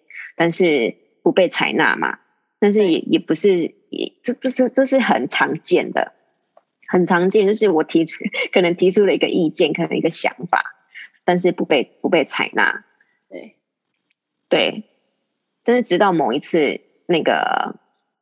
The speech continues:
Speaker 1: 钱老板这样子跟我讲了之后，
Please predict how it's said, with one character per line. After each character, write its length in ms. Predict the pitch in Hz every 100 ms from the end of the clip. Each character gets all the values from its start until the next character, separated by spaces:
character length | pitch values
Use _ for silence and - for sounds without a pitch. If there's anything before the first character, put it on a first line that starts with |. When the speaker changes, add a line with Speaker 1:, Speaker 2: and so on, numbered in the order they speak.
| _
Speaker 1:
钱 140 | -
老 100 | 170
板 160 | 180 -
这 60 |
样 100 | 160
子 80 | 151
跟 280 | - 165 160
我 280 | 165 156 160
讲 300 | - - -
了 100 | 117
之 160 | -
后， 360 | 143 165 117 92